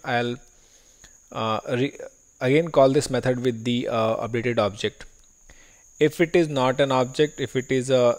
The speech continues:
normal string, then it will again check whether it is a function or not. If it is a function, I'm just pushing the value of this function. It will return the, it, it will call the method and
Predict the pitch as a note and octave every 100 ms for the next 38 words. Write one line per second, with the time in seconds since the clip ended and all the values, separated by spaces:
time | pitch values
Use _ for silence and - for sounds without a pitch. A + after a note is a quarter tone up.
0 | C#3 A2+ A#2+ C3 - C3 B2+ D3+ - -
1 | - - - - - _ - - - -
2 | - - D3 - D#3 C#3 C#3+ C#3 D#3+ E3
3 | - D#3 C3+ C3+ C#3+ D3 C#3 B2 A#2 B2+
4 | A#2 G2+ F#2+ G#2+ - C#3 D3 C#3 C3 B2
5 | - E3 F3 - - _ _ _ _ -
6 | - - C3 C3+ C#3+ - D3 - F3 D3+
7 | A#2 A#2 A#2+ C#3 B2 A#2 - A2 G#2 A2
8 | A2 B2+ B2+ B2 B2 B2+ - - - -
9 | A#2+ A2 A2 G#2+ G2+ - A#2+ B2+ B2 D3
10 | D3+ D3 C3+ C#3 C3+ A2+ C3 C3 A2 G#2+
11 | G#2